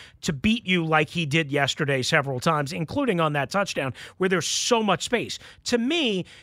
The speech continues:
yes, of course that's going to be blamed on the coach, but at some point do the players, and, and this is what we don't know, have some accountability for not playing it right? I-, if, right? 'Cause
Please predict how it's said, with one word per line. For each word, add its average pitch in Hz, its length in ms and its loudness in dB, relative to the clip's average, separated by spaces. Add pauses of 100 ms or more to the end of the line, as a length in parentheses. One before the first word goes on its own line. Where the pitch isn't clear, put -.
yes, 247 280 0
of 202 120 -8
course 269 280 0
that's 233 200 0
going 240 240 0
to 220 60 -2
be 208 120 0
blamed 208 380 0
on 202 120 4
the 190 60 -2
coach, 196 560 0 (540)
but 220 180 4 (800)
at - 160 4
some 359 380 2
point 285 340 2
do 208 80 0
the 180 120 0
players, 269 640 -2
and, 208 240 -2
and 208 140 0
this 214 80 -4
is - 80 -6
what 220 160 0
we 233 80 -4
don't 226 200 -2
know, 285 260 -2 (200)
have 202 280 0
some 247 320 4
accountability 269 720 2
for 226 140 -2
not 185 240 4
playing 226 500 0 (300)
it 240 180 4
right? 185 500 2
I-, 196 220 4
if, - 320 -2 (300)
right? 254 160 2
'Cause 262 180 2